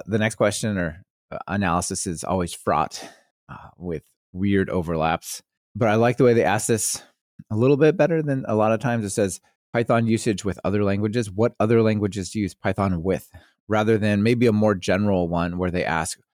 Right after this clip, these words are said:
"Well, what is the most popular language?" And you'll see weird stuff like,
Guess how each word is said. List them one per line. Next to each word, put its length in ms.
"Well, 160
what 160
is 120
the 80
most 240
popular 360
language?" 480
And 80
you'll 140
see 180
weird 240
stuff 240
like, 180